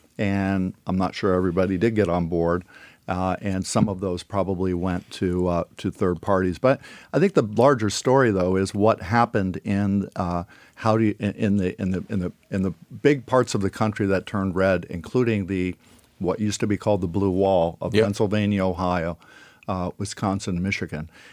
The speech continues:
Speaker 1: And part of that is globalization and the fact that a lot of people have been hit. A lot of manufacturing jobs have been lost over the years. The recession that, um, two thousand eight, two thousand nine, uh,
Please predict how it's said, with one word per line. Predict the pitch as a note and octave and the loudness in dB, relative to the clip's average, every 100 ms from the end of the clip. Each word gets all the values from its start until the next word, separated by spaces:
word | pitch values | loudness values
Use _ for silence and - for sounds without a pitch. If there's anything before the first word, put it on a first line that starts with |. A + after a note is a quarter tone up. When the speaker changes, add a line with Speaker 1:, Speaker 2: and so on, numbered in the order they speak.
| _ - | _ -4
Speaker 1:
And | G#2+ G#2 G#2 G2 | -2 0 0 -2
part | - D3+ D3+ | 0 2 4
of | |
that | A2+ G#2+ | 4 2
is | G2+ | 0
globalization | A2 G#2+ G#2+ F#2 F2+ A2+ B2+ C#3+ C#3+ | 0 0 2 0 0 -2 -2 -2 -2
and | G2+ | -2
the | F#2+ | -4
fact | - G#2+ G#2+ - | -2 -2 -2 -2
that | F2+ | -2
a | |
lot | F2 F#2 A#2 | 0 0 0
of | - | -2
people | - G#2 G2+ F#2 | -4 -2 -2 -2
have | F#2 | -4
been | F2 E2 | -4 -6
hit. | D2+ G2+ - | -2 -2 -2
A | F#2 | -6
lot | F2+ G2+ G2+ | -2 0 0
of | F2+ - - - | -4 -18 -20 -10
manufacturing | - F#2+ F#2 G#2+ G#2 - A#2 G#2+ | -4 -2 -2 0 -2 0 -2 0
jobs | A2+ A2+ G#2+ | 2 2 -2
have | G#2+ | -2
been | A2+ A2 | 0 2
lost | A2 G#2+ A2 | 0 0 -2
over | G#2 G#2 | 0 0
the | |
years. | G#2 G#2 G#2 - | 2 2 0 -2
The | F#2 | -4
recession | F2+ F2 - A2+ - A2+ G2 - - - - _ | -4 -4 0 0 2 -2 -2 -4 -18 -20 -20 _
that, | G#2 G2+ G2 - | -2 0 -2 -4
um, | G2+ F2+ F2 E2+ - - - G#2+ | -6 -4 -4 -6 -10 -10 -8 -10
two | - A#2 | -4 -2
thousand | A#2 A2 G#2 | 0 0 0
eight, | G#2 G2+ | -2 -2
two | A2+ | -6
thousand | G2+ G2+ F#2 F#2+ | -2 -2 0 0
nine, | G2 F#2+ F#2+ F#2+ F#2 - - - F2+ | 0 0 0 0 -4 -12 -20 -14 -8
uh, | F2+ F2 | -6 -6